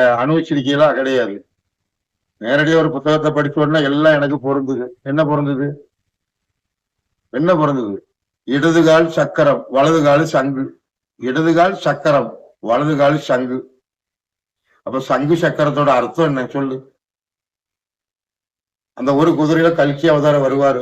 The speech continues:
அதோட அர்த்தம் என்ன தெரியுமா? அஸ்வமேத யாகத்தை குறிச்சு அவன் அறிஞ்சவன். உலகத்துல அஸ்வமேத யாகம் இருக்கு இல்லையா, பெரிய பேரரசனால மட்டும்தான் உருவாக்க முடியும். அஸ்வமேத யாகம் அந்த ஒரு குதிரையோட கதை தான். அந்த கல்கிங்கிற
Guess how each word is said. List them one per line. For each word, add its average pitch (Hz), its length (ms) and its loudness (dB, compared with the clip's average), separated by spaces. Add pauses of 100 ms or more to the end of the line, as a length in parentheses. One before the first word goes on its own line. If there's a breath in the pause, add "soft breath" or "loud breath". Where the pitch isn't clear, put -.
அதோட 143 240 0
அர்த்தம் 127 240 0
என்ன 151 160 -2
தெரியுமா? 135 300 -2 (540 soft breath)
அஸ்வமேத 165 680 0 (100)
யாகத்தை 160 460 2
குறிச்சு 143 320 -4
அவன் 147 200 2
அறிஞ்சவன். 127 460 -4 (720)
உலகத்துல 151 500 0
அஸ்வமேத 156 640 0
யாகம் 147 280 2
இருக்கு 143 200 -4
இல்லையா, 143 200 0 (100)
பெரிய 147 440 0 (100)
பேரரசனால 151 580 0
மட்டும்தான் 135 360 -4
உருவாக்க 131 280 -4
முடியும். 104 340 -12 (960)
அஸ்வமேத 147 720 0
யாகம் 127 480 0 (260)
அந்த 127 180 -6
ஒரு 143 200 -2
குதிரையோட 139 360 0 (100)
கதை 120 240 0
தான். 104 180 -2 (360 soft breath)
அந்த 143 160 0 (120)
கல்கிங்கிற 156 500 2